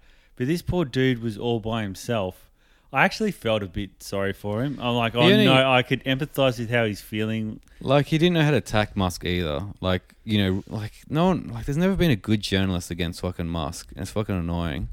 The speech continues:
Speaker 1: That's
Speaker 2: But
Speaker 1: what I mean. Like, it's B B C. Surely they've got someone high
Speaker 2: I think
Speaker 1: caliber that's used to dealing with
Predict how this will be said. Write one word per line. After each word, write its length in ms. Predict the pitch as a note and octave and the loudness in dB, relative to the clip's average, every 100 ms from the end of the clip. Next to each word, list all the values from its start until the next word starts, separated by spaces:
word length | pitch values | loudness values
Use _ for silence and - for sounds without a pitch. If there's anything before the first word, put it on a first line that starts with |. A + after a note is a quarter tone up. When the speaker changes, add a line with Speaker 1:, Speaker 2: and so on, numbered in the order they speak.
| - - - - - | -8 -8 -8 -10 0
Speaker 1:
That's 160 | G3+ A#3 | 4 6
Speaker 2:
But 40 | |
Speaker 1:
what 60 | A#3+ | 6
I 40 | F3+ | 6
mean. 200 | G#3 E3 | 4 6
Like, 200 | C#3+ D3+ | 4 2
it's 120 | B2 | 0
B 260 | - D#3+ G3+ | 4 4 6
B 160 | F3 | 4
C. 420 | A#2 - C#3+ G2+ - | 2 2 2 2 -4
Surely 440 | - - D3+ F#3+ | -6 0 2 4
they've 220 | F3 C3+ G2+ | 4 2 2
got 200 | A#2 - | -2 0
someone 600 | A#2+ A2 G#2+ G2+ F#2 F2 _ _ _ _ - | -2 0 0 -2 -4 -8 _ _ _ _ -10
high 180 | - A#2+ | -2 -2
Speaker 2:
I 40 | |
think 140 | G#2+ C3+ | 0 2
Speaker 1:
caliber 340 | A2+ C3 A2+ | 6 6 4
that's 300 | G#2 G#2 - | 0 -2 -4
used 220 | A2+ A#2 - | -4 -4 -6
to 60 | |
dealing 460 | F#2+ A2+ A#2 A#2 A2 | -4 0 2 0 0
with 220 | G#2 F2+ | -4 -6